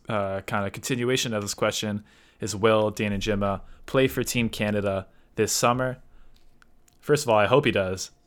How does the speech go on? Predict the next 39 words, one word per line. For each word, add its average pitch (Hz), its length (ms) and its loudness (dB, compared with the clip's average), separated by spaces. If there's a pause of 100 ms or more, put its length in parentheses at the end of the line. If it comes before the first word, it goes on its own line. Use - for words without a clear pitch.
(140)
I 110 60 -4
think 113 240 -4
he's 113 200 -6
a 98 80 -2
really 107 340 2
exciting, 101 600 -2
fun 104 260 0
player 101 240 -2
to 95 80 -2
watch. 95 480 -2 (460)
I 110 120 0
think 98 280 -4
that 98 380 0 (260)
people 110 560 0
watching 110 300 2
him 107 60 0
in 101 80 0
Nations 104 360 0
League 107 180 -2
will 104 120 -4
kind 120 200 2
of 113 80 -4
be 110 140 0
like, 104 240 -2 (680)
"Oh 131 120 -2
my 98 140 -4
goodness, 107 340 -2
where 110 100 4
are 113 60 4
you 113 60 2
guys 107 200 2
hiding 107 380 2
this 98 160 -6
guy?" 95 180 -4
Kinda 120 240 0
like 110 260 4 (160)
everyone's 107 360 0
reaction 101 500 -2
to 95 240 -4